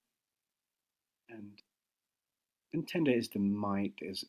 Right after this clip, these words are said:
is kind of an expression of how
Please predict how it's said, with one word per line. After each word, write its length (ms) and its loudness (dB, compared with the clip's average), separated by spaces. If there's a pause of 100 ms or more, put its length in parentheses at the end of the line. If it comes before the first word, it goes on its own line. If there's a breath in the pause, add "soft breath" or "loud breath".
is 280 -10 (460)
kind 180 0
of 100 0
an 100 0
expression 800 -4
of 240 -18 (300)
how 340 -8